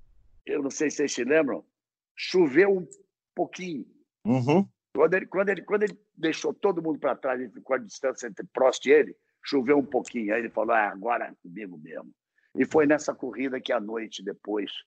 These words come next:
Speaker 1: ah, ah, muitas coisas aconteceram,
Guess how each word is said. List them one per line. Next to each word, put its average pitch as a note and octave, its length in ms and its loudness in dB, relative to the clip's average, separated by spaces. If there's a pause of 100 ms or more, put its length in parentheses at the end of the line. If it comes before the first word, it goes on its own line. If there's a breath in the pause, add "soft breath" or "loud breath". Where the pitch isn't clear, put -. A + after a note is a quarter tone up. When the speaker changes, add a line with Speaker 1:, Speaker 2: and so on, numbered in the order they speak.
(520)
Speaker 1:
ah, A2 280 0
ah, G2+ 240 -2 (420)
muitas D3+ 340 0
coisas G#2 240 2
aconteceram, G#2 580 -2